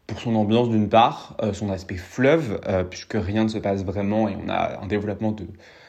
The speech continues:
d'intrigues multiples, et évidemment pour la fin, qui réécrit l'histoire et donne le ton final au « Il était une fois, trois petits points,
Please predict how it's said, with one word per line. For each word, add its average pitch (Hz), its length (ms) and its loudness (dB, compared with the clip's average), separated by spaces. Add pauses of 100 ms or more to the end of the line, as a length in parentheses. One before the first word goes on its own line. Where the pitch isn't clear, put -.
(180)
d'intrigues 127 460 2
multiples, 110 600 0 (460)
et 120 80 8
évidemment 113 480 6
pour 123 160 0
la 92 100 4
fin, 127 320 0 (300)
qui - 160 -2
réécrit 151 420 6
l'histoire 123 500 2
et 113 60 4
donne 123 200 4
le 110 200 4
ton 156 160 4
final 127 600 4 (200)
au « 143 280 6 (340)
Il 175 200 6
était 123 200 4
une 110 220 0
fois, 110 500 -2
trois 110 240 -4
petits - 180 -10
points, 107 300 -6